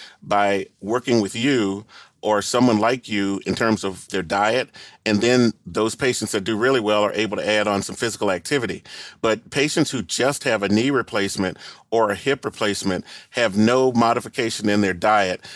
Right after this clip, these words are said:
They have been shown not to lose weight. So I think that people need to understand that it's not just activity related. Weight loss is a comprehensive task,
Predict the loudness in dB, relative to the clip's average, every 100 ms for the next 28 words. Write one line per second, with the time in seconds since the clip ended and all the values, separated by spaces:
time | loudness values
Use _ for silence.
0 | -20 -4 -2 -2 0 0 0 2 4 4
1 | 2 0 -4 -2 -2 -2 -2 -2 -2 -4
2 | -16 -20 -20 -18 -6 0 2 2 0 -2
3 | -4 0 0 0 -2 -2 -4 -4 0 0
4 | 0 -2 -2 -2 -2 0 0 0 -2 -4
5 | 0 0 0 -4 -4 -4 -4 -4 -2 -2
6 | -2 0 0 0 -2 -6 -12 -20 -18 -4
7 | 0 0 2 4 2 0 -2 0 2 0
8 | -4 -8 -8 -2 -2 -2 -2 0 0 0
9 | -6 -2 0 0 -2 -6 -14